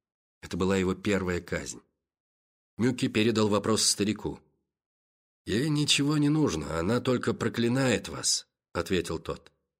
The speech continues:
«Ну что?» крикнул Мюллер. Он ничего не понял. «Она проклинает вас!»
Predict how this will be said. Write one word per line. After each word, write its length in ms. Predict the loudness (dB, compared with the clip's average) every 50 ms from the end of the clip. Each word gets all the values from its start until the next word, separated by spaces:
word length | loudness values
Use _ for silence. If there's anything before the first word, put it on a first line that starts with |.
| _ _ _ _ _ _ _ _ _ _ -2
«Ну 180 | 2 2 2
что?» 460 | 4 6 6 6 6 6 2 -2 -6 -2
крикнул 340 | -2 -2 0 0 0 2 2
Мюллер. 400 | 2 2 2 0 -2 -6 -8 -12 _ _ _ _ _ -6 -2
Он 160 | -2 0 0
ничего 300 | 0 -2 -2 -2 -2 -2
не 120 | -2 -2
понял. 380 | -2 -4 -4 -6 -6 -8 -14 -18 _ _ _ _ _ _ _ _ _ _ _ _ _ _ _ _ _ _ _ _ _ _ _ _ _ -8
«Она 300 | -2 0 2 2 2 2
проклинает 760 | 2 2 2 2 2 4 4 4 6 6 6 4 4 2 2
вас!» 460 | 2 2 2 2 0 -2 -2 -4